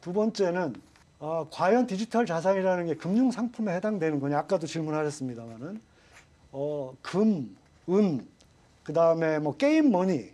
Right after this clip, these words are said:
이런 것들은 거래가 많이 되고 상당히 많은 사람들의 영향을 미치지만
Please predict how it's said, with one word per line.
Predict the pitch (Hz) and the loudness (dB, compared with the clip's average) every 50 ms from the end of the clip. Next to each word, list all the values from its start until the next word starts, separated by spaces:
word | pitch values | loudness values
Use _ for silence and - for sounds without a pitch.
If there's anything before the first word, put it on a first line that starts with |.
| _ _ | _ _
이런 | - 156 170 220 254 277 | -2 0 2 4 4 4
것들은 | 262 262 254 - - 240 233 226 214 226 240 233 233 208 - | 2 2 0 -2 -2 0 0 2 2 2 2 0 0 -2 -4
거래가 | - 135 165 190 226 233 247 226 | -2 0 2 4 4 4 4 2
많이 | 190 156 156 165 175 180 156 | 2 2 0 0 0 -2 -2
되고 | 160 160 151 147 170 175 170 170 165 | 0 0 0 0 0 0 0 0 -2
상당히 | - - 262 262 269 285 302 302 294 269 | -6 -10 -8 -4 -4 -2 -2 -2 -2 0
많은 | 202 170 160 165 175 175 175 | 0 2 2 2 0 0 -2
사람들의 | 165 175 170 165 160 151 143 143 | -2 -2 -2 -2 -2 -2 -2 -2
영향을 | 143 160 165 160 151 147 | 0 0 -2 -4 -4 -6
미치지만 | 131 131 - - - 123 123 120 117 113 101 | -8 -8 -12 -14 -12 -12 -10 -10 -10 -12 -14